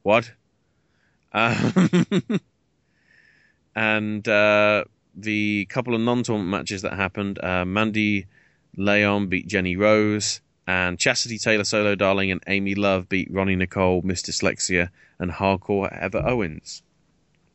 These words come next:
Next up was C W F Mid-Atlantic's Battle Bowl, uh, which we'll cover, which, uh, you know, was Saturday, previously mentioned, precur-,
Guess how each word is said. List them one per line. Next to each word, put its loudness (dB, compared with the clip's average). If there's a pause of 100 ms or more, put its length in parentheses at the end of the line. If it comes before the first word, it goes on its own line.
(320)
Next -2
up -2
was 0
C -2
W -2
F -6
Mid-Atlantic's -4
Battle 0
Bowl, 0 (760)
uh, -2
which -6
we'll -10
cover, -2
which, -6
uh, -6
you -6
know, -6 (240)
was -4
Saturday, 0 (220)
previously -4
mentioned, -4 (140)
precur-, -2